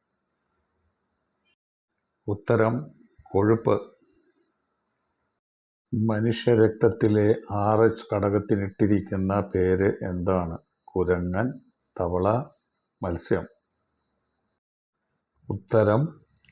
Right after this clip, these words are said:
കുരങ്ങൻ. രക്താർബുദത്തിന് ഫലപ്രദമായ ഔഷധ സസ്യം ഏത്? ശവം നാറി,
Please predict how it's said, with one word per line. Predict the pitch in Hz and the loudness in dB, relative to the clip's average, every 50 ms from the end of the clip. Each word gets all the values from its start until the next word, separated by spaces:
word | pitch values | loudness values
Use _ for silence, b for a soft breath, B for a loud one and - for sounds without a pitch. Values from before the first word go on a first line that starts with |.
| _ _ - | _ _ -2
കുരങ്ങൻ. | 113 110 113 120 131 135 131 113 76 - - - - _ - - - - _ _ _ _ _ _ _ _ _ _ _ _ _ _ _ _ _ _ _ _ _ | 0 2 4 4 4 4 2 0 -2 -4 -8 -16 -20 _ -20 -20 -20 -20 _ _ _ _ _ _ _ _ _ _ _ _ _ _ _ _ _ _ _ _ _
രക്താർബുദത്തിന് | - - 110 104 - - - - 123 120 120 113 101 107 117 117 117 117 117 120 113 110 113 110 110 104 | 0 2 2 2 2 -2 -2 2 4 4 4 4 2 2 4 4 4 2 2 2 2 2 4 2 2 2
ഫലപ്രദമായ | - 110 101 101 98 - - 110 107 104 107 104 104 104 104 104 101 104 104 104 101 104 - - 104 | 0 0 0 0 0 0 0 0 2 2 2 2 2 2 2 4 4 4 4 4 2 2 0 -2 -2
ഔഷധ | 104 104 95 - - 110 101 98 90 - | -2 -2 -2 -2 0 2 2 2 2 0
സസ്യം | - 95 85 - - 101 101 98 92 90 - 95 92 | -2 -4 -2 -2 -2 0 0 0 -2 -4 -4 -2 0
ഏത്? | 87 90 87 85 85 80 - - b b b b b b b b b _ | 2 2 2 2 0 0 -2 -8 b b b b b b b b b _
ശവം | - - - 107 101 95 101 107 110 110 | -8 -2 2 2 4 4 4 2 2 2
നാറി, | 110 101 95 95 95 101 | 4 4 2 2 2 0